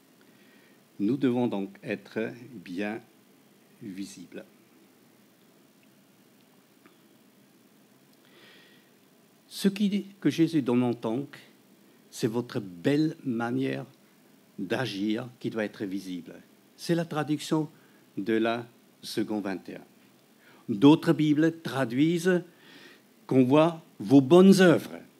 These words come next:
On est un peu frileux avec cette expression,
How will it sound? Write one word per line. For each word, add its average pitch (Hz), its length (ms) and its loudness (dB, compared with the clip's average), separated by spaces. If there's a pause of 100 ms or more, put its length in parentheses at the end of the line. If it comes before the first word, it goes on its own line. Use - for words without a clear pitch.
(880)
On 165 160 2
est 185 40 6
un 190 100 6
peu 190 160 4
frileux 165 540 4
avec 123 200 2
cette 156 220 0
expression, 165 540 -2